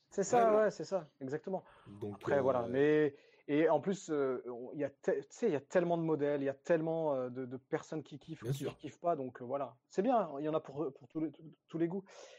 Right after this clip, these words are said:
Speaker 1: Juste,
Speaker 2: Mais il
Speaker 1: je
Speaker 2: en
Speaker 1: reviens
Speaker 2: faut,
Speaker 1: juste
Speaker 2: il en
Speaker 1: vi-,
Speaker 2: faut pour tous les goûts.
Speaker 1: Ouais, ouais, c'est ça. Je reviens juste sur le chat, vite fait, euh, pour les Pixel Buds, euh, Momo nous dit, euh, promo aux U S, ils sont déjà à cent trente dollars.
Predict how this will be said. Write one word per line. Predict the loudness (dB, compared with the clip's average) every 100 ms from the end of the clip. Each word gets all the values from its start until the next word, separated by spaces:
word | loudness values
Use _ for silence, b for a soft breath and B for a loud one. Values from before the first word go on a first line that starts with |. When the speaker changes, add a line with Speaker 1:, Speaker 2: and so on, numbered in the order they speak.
| B
Speaker 1:
Juste, | -4 0 2
Speaker 2:
Mais |
il | 4
Speaker 1:
je |
Speaker 2:
en | 4
Speaker 1:
reviens | 4
Speaker 2:
faut, | 2
Speaker 1:
juste | 0 -2
Speaker 2:
il |
en |
Speaker 1:
vi-, | 0
Speaker 2:
faut | 0
pour | 0 -4
tous | -4
les |
goûts. | -2 -4 -8 _ _ _ _
Speaker 1:
Ouais, | 0 2
ouais, | 2
c'est | -2
ça. | -6 -6 B B -2
Je |
reviens | 2 4
juste | 2 -2
sur | 2
le | 2
chat, | 2
vite | -4 -6 -2
fait, | -2 -2 2
euh, | 2 2
pour | 0
les | 0
Pixel | -2 -4 -2
Buds, | 2 2 2 -4
euh, | -4 -4
Momo | -4 -4 0 2
nous | 2
dit, | 0 -2 -4 B B _
euh, | 0 0 -2 -6
promo | -2 2 6
aux | 6
U | 4 2 0
S, | -2 -8
ils |
sont | -12
déjà | -4 -4
à |
cent | -4 -12
trente | -10 -8
dollars. | -6 -8 -10